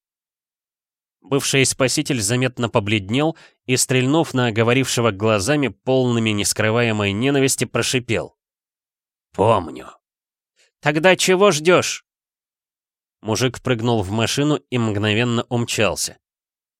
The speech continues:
"Стоило потерять из виду, и он опять за старое". Нил осуждающе покачал головой. "Вот только не говори, что собиралась с ним поехать".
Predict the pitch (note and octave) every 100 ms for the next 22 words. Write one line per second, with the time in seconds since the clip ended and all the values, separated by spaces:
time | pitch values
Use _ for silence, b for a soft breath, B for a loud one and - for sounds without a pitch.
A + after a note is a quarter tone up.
0 | _ _ _ _ _ - - D#3+ D#3+ E3
1 | D#3 D#3 E3 E3 D#3+ E3+ F3+ E3 F3 E3
2 | - E3 D#3+ D#3+ D3+ - E3 D3+ B2+ D3+
3 | - - D3+ G#2+ E2 - _ _ _ _
4 | _ _ _ _ _ _ _ - A2+ C3
5 | C3 A2+ - G#2+ F#2 B2+ C3+ - B2+ -
6 | A#2 G2 G2+ F#2+ F2+ G2 G2 E2+ - _
7 | _ _ _ _ _ _ _ _ _ _
8 | _ C#3 D#3+ - F3 - F3 F3 E3+ E3+
9 | F#3+ G3 - E3+ - D#3+ E3 E3+ E3 D#3+
10 | - F3+ F3 C3+ D#3 D3+ C#3+ - F2+ -
11 | -